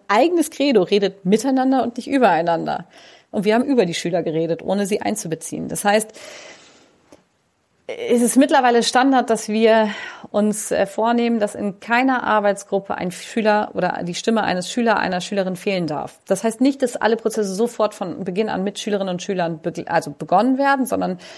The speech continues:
manchmal müssen sich Lehrkräfte vielleicht auch selber erstmal sammeln, um zu sagen, „Wo wollen wir eigentlich hin?“, um dann die Meinung der Kinder einzufangen und zu sagen, „Okay, was haben wir übersehen, in welche Richtung muss es jetzt gehen?“ Ähm, und das finde ich extrem wichtig und gerade im Bereich der Digitalisierung, wenn ich dran denke,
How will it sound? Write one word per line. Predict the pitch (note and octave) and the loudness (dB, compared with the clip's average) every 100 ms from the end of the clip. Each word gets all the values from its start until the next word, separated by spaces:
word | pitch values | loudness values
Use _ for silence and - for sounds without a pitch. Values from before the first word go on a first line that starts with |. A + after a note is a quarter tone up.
| - | -6
manchmal | G3 - G#3 | -4 -2 -2
müssen | G3+ | -2
sich | G3 F#3+ | -4 0
Lehrkräfte | G3+ G#3 G#3+ G3 | 0 0 -4 -2
vielleicht | G3 F#3+ | 0 0
auch | |
selber | F3+ F#3+ G3+ | 2 2 2
erstmal | F3+ F3+ | 0 -2
sammeln, | E3+ G3 G#3+ | 0 0 0
um | F#3 | -4
zu | - | -4
sagen, | F3+ F#3 | -2 -2
„Wo | F3+ | 0
wollen | F3+ G3+ | 0 0
wir | |
eigentlich | F3+ E3 D#3+ | -2 -4 -6
hin?“, | G#3 B3+ - - - - - - | -2 -2 -4 -20 -16 -16 -16 -6
um | G3+ | 0
dann | G3+ | 2
die | G#3+ | 2
Meinung | G#3 G3+ A3 | 2 2 2
der | G3+ F#3 | -2 -4
Kinder | G#3 F#3+ | -2 -2
einzufangen | F#3 - - A3 G#3+ G3+ | -2 -4 -4 -4 -4 -4
und | G3 | -6
zu | F#3 | -4
sagen, | F#3+ F#3+ | -2 -2
„Okay, | F#3+ - | -4 -6
was | F#3 F3+ | -6 -6
haben | F#3+ | -6
wir | F#3 | -4
übersehen, | F3+ E3+ G3 | -2 -2 -2
in | G3 | -2
welche | E3+ E3 | -6 -6
Richtung | E3+ D#3+ D#3+ | -8 -8 -12
muss | D3+ D3+ | -12 -12
es | - | -12
jetzt | - | -12
gehen?“ | - - - _ - - - - - - | -8 -8 -10 _ -20 -20 -20 -20 -18 -2
Ähm, | G#3 G#3 G#3+ G#3+ G#3 _ _ _ _ _ _ _ - | 2 2 2 -2 -6 _ _ _ _ _ _ _ -2
und | G#3 | 0
das | G#3+ | 2
finde | A3+ A3 | 2 0
ich | - | -2
extrem | - - B3 D4 A#3 | -8 -2 0 2 4
wichtig | B3+ B3 D4 F4 - | 2 0 -4 -4 -4
und | G3+ | -6
gerade | G3 G#3 C4 D4 | 0 4 4 2
im | A3+ | -2
Bereich | G#3 G#3+ | 0 0
der | G#3+ G3 | 0 -6
Digitalisierung, | G3+ G#3 G3 F#3+ A3 A#3 F3 | -6 -4 -4 -2 0 2 0
wenn | |
ich | F#3 | -2
dran | F#3 F#3+ | -2 0
denke, | G#3 C4+ C#4+ D#4 | 0 0 0 -2